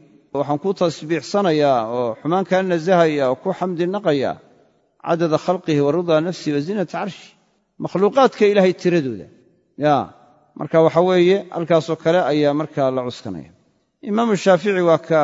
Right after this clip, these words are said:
laga sheegay inuu yidhi, salliga markuu ka hadlaayo fadliga badan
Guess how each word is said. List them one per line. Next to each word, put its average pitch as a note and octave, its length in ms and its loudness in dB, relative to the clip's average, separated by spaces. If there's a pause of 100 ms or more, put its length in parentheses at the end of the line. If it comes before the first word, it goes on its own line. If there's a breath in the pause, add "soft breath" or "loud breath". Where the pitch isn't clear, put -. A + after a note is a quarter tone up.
(360)
laga E3 240 -2
sheegay E3 420 -2
inuu D3 160 -2
yidhi, D3+ 240 -2 (540)
salliga F3+ 400 0
markuu E3 240 -4
ka F#3 140 0
hadlaayo D3+ 460 2
fadliga C3+ 420 -4
badan C3 320 -2